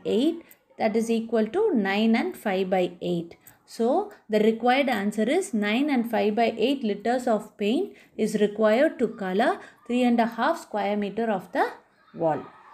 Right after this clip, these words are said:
I have given few sums for homework and also a statement sum from exercise four point ten. So, try to finish it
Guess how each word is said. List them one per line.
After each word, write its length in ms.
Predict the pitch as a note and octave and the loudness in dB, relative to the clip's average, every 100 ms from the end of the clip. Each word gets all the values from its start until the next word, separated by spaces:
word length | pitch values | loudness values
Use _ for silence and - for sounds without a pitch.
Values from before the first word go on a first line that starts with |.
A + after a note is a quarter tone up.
| - - - - _ _ _ - | -20 -20 -20 -20 _ _ _ -6
I 80 | A3 | -2
have 240 | A#3 A3 | 2 2
given 240 | A#3 D4 | 2 0
few 260 | D#4 C4+ C4 | -2 -2 -2
sums 340 | C4 A#3 B3 | 0 -2 -2
for 160 | - B3 | 0 0
homework 680 | A#3+ G#3+ G#3 G#3 D#4 G#4 - _ _ _ _ _ _ _ _ _ - | 2 0 2 4 2 2 -8 _ _ _ _ _ _ _ _ _ -4
and 200 | A3 A#3 | 2 4
also 420 | A#3 A#3+ A#3+ G#3 | 4 4 2 0
a 440 | G#3 - A3+ D4+ F4+ - - | 0 0 0 0 -4 -12 -20
statement 560 | - C#4+ C4 C4+ C#4 C4+ | -6 0 0 2 2 2
sum 280 | C#4 D4+ D#4+ | 2 -2 -2
from 360 | A#3+ A#3+ D4 | 0 0 0
exercise 540 | A#3 G#3+ A#3+ B3+ C#4+ C#4 | -2 -4 -4 0 0 0
four 260 | A#3 A3 | -2 -2
point 300 | A3 A3 G#3 | 0 0 2
ten. 220 | B3 D#4+ F#4+ - - - _ - | 0 -2 -4 -12 -20 -20 _ -20
So, 240 | - C4 | -6 -4
try 300 | - B3+ C#4 | 0 2 2
to 160 | C#4+ D4 | 2 0
finish 400 | C4+ B3+ C4+ F4 | 0 0 2 2
it 220 | F#4 | 0